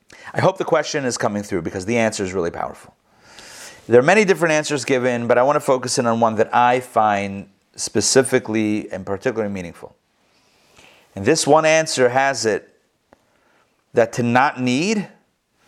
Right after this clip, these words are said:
is the greatest curse of all. To never need, to never be in need is the greatest curse.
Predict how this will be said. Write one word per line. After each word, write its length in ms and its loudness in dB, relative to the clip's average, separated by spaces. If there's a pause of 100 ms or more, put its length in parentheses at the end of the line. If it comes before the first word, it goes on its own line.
(140)
is 140 -4
the 100 2
greatest 380 4
curse 220 -2
of 120 -6
all. 280 -8 (1120)
To 140 4
never 560 2
need, 580 -4 (880)
to 140 0
never 480 2
be 220 -6
in 280 -4
need 440 -8 (1500)
is 280 4
the 100 2
greatest 500 0
curse. 380 -16